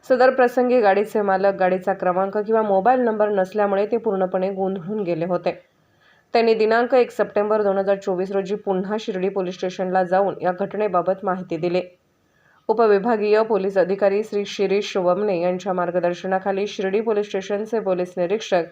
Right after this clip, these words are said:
श्री रामकृष्ण कुंभार यांनी तातडीने तपासासाठी सहाय्यक पोलीस निरीक्षक श्री भारत बलैया, पोलीस कॉन्स्टेबल गणेश घुले आणि पोलीस कॉन्स्टेबल प्रसाद गोरे यांचे पथक नेमले.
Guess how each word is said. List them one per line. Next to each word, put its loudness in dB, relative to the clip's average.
श्री 4
रामकृष्ण 0
कुंभार -2
यांनी -2
तातडीने 0
तपासासाठी -2
सहाय्यक 0
पोलीस -2
निरीक्षक -2
श्री 2
भारत 2
बलैया, 2
पोलीस -4
कॉन्स्टेबल -2
गणेश -2
घुले 0
आणि 2
पोलीस 2
कॉन्स्टेबल 0
प्रसाद 0
गोरे 2
यांचे -4
पथक -4
नेमले. 0